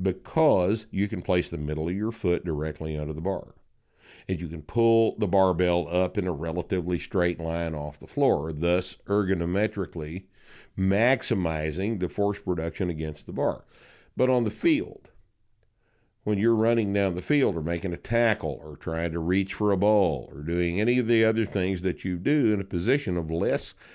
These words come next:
than optimal balance, greater strength enables you to still apply a, a tremendous amount of force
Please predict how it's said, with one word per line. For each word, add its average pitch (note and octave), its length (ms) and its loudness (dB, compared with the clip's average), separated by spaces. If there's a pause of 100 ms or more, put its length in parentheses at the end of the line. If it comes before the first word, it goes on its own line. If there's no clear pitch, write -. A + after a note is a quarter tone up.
(160)
than G2 200 0
optimal F#2 920 -2 (260)
balance, - 800 -2 (1800)
greater A2 420 2
strength C3+ 480 0
enables G#2+ 460 2
you F#2+ 160 2
to F#2+ 80 -4
still G2 680 0
apply F#2+ 680 -2 (580)
a, F2 140 2 (480)
a F2 100 0
tremendous B2 500 0
amount F2+ 240 0
of D#2 60 -10
force - 480 -8